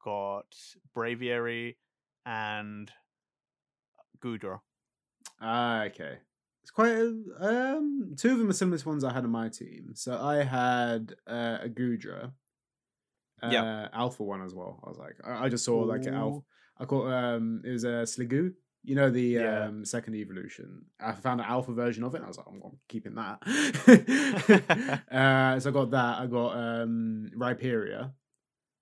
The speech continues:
Speaker 2: I've
Speaker 1: Okay.
Speaker 2: got, again, an alpha one, 'cause I got an
Speaker 1: Yeah.
Speaker 2: alpha thing. Uh, I got, uh, Electrode. I've got, uh, Octillery Alpha.
Speaker 1: Oct-, okay, yep.
Speaker 2: <laughs> Uh, I got, uh, Overqwil.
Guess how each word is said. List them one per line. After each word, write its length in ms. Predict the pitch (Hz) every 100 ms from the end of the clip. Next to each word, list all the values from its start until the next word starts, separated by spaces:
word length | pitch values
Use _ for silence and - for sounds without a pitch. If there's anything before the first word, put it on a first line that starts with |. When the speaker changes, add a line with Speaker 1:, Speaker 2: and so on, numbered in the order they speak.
| -
Speaker 2:
I've 300 | 117 123 98
Speaker 1:
Okay. 20 |
Speaker 2:
got, 300 | 117 113 - -
again, 280 | 131 143 127
an 80 | 117
alpha 280 | 113 110 107
one, 360 | 95 98 113 _ -
'cause 140 | 110
I 40 | 113
got 160 | 104
an 60 | 104
Speaker 1:
Yeah. 20 |
Speaker 2:
alpha 560 | 98 95 104 104 98 98
thing. 320 | - - - -
Uh, 500 | - 50 50 - - _ - - _ _ _ _ -
I 100 | 117
got, 220 | 120 113
uh, 420 | 120 120 117 117
Electrode. 720 | 123 135 135 - 113 147 170 139 _ _ _ _ _ _ _ _ _
I've 180 | 113 101
got, 560 | 117 110 110 107 104 - _ _ 113
uh, 260 | 110 110
Octillery 760 | - 123 - 131 - - 120 135 _ _ _ _ _ -
Alpha. 360 | 101 98 104 113
Speaker 1:
Oct-, 240 | 107 202
okay, 480 | 135 131 131 104 110 _ _
yep. 200 | 107 104 85
Speaker 2:
<laughs> 100 | 139 _
Uh, 640 | 131 123 123 123 123 123 123
I 120 | 123 127
got, 260 | 127 127 -
uh, 320 | 123 120 120 -
Overqwil. 720 | 135 143 120 - 98 98 135